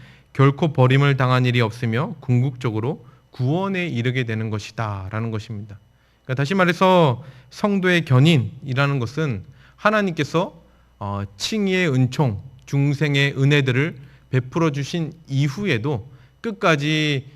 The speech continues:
그 구원의 여정과 그 과정 가운데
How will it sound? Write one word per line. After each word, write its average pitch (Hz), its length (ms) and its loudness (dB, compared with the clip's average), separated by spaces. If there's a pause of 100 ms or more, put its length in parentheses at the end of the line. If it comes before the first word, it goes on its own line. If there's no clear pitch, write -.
(140)
그 139 220 0
구원의 143 1000 0
여정과 123 840 0
그 123 120 -4
과정 120 320 -2
가운데 123 480 -2